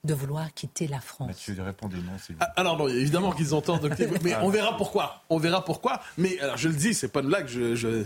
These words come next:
Speaker 3: je vous posais la question à quelqu'un qui, de son côté, a traversé l'Atlantique de l'autre côté, euh, et qui voit la France comme sa mère patrie. Tout, revenant en Fran-, arrivant en France, j'ai l'impression de toucher la terre des ancêtres de mon côté. Donc, vous voyez un peu l'état d'esprit qui est le mien. Mais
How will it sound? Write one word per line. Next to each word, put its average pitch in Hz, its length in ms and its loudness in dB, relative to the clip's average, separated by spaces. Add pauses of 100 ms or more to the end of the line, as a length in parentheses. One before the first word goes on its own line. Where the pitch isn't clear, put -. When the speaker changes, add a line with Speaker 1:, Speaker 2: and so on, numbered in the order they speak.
(100)
Speaker 3:
je 123 60 -8
vous 113 120 -8
posais 135 220 0
la 160 100 0
question 214 420 0 (220)
à 147 80 2
quelqu'un 190 420 0
qui, 196 300 0
de 156 160 0
son 175 120 0
côté, 160 200 0
a 220 40 2
traversé 180 380 0
l'Atlantique 170 440 0
de 156 60 2
l'autre 208 280 -2
côté, 226 360 0 (380)
euh, 131 160 2
et 139 100 2
qui 151 220 -4
voit 135 220 2
la 143 100 0
France 190 500 0
comme 147 200 0
sa 117 160 -2
mère 131 220 0
patrie. 185 340 -2
Tout, - 180 -2
revenant 165 340 2
en 147 60 0
Fran-, 208 240 -2
arrivant 175 320 0
en 180 60 2
France, 233 340 -2 (160)
j'ai 151 80 0
l'impression 151 300 2
de - 40 -6
toucher 127 240 -2
la 160 100 0
terre 190 220 0
des 147 160 0
ancêtres 165 520 0
de 135 100 0
mon 131 140 -2
côté. 123 380 -2 (240)
Donc, 123 100 0
vous 123 80 -2
voyez 151 240 2
un 170 60 0
peu 220 140 -2
l'état 165 240 2
d'esprit 165 400 2 (280)
qui 180 160 2
est 254 220 -2
le 151 160 2
mien. 131 200 -2 (400)
Mais 240 400 2